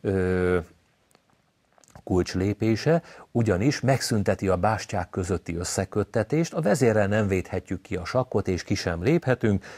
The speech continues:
sötét csakis bástya B hetet válaszolhat. A bástya természetesen le van kötve, és itt villanhat világosnak a keze,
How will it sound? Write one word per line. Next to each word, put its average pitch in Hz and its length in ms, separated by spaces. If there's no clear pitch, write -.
sötét 113 400
csakis 104 360
bástya 104 640
B 95 160
hetet 107 800
válaszolhat. - 1040
A - 100
bástya 135 380
természetesen 101 920
le 98 120
van 85 220
kötve, 127 380
és 104 320
itt 139 140
villanhat 98 640
világosnak 90 720
a 82 60
keze, 131 420